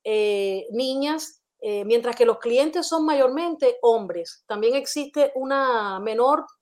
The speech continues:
a menor medida un, la prostitución masculina, donde los clientes también son generalmente varones. Y tradicionalmente la pro-, la prostitución se ha ejercido en sitios destinados,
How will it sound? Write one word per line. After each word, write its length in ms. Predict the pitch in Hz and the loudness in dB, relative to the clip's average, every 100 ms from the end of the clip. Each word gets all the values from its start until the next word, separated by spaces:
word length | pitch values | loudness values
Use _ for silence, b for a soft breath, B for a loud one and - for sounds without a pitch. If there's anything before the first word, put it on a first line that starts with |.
| - | 0
a 180 | 226 | 0
menor 240 | 233 254 294 | 2 2 2
medida 440 | 311 294 277 262 247 | -2 -2 2 2 0
un, 160 | 247 | -2
la 100 | 233 | -2
prostitución 640 | 226 226 233 226 208 262 277 | 0 -2 -2 -10 -4 -4 -2
masculina, 800 | 277 - 254 269 269 220 349 - _ _ _ | -6 -6 -4 -2 -2 -4 -6 -10 _ _ _
donde 260 | 202 220 226 | -4 0 2
los 160 | 220 214 | 2 0
clientes 540 | 220 226 262 285 277 | 2 4 4 2 -2
también 400 | 226 202 220 240 | -6 0 0 0
son 280 | - 240 247 | 0 0 0
generalmente 600 | 254 214 196 190 196 214 | 0 -4 -4 -8 -4 -4
varones. 520 | 185 170 151 160 - _ _ _ _ | -2 -4 -6 -12 -18 _ _ _ _
Y 200 | 220 220 | -8 2
tradicionalmente 800 | 240 233 226 240 226 247 320 330 | 6 6 6 4 4 4 2 4
la 120 | 285 | 4
pro-, 260 | 240 240 - _ | 4 2 -4 _
la 120 | 226 | 2
prostitución 800 | 226 220 - 240 - 330 339 285 | 2 0 -4 -6 -4 0 0 -2
se 140 | - | 2
ha 100 | 233 | 2
ejercido 520 | 262 285 285 - 277 262 | 4 2 0 -4 0 0
en 80 | |
sitios 480 | 233 262 269 294 285 | 0 -6 -4 -4 0
destinados, 880 | 233 240 226 220 240 277 285 - _ | 0 -2 -4 0 4 4 2 -4 _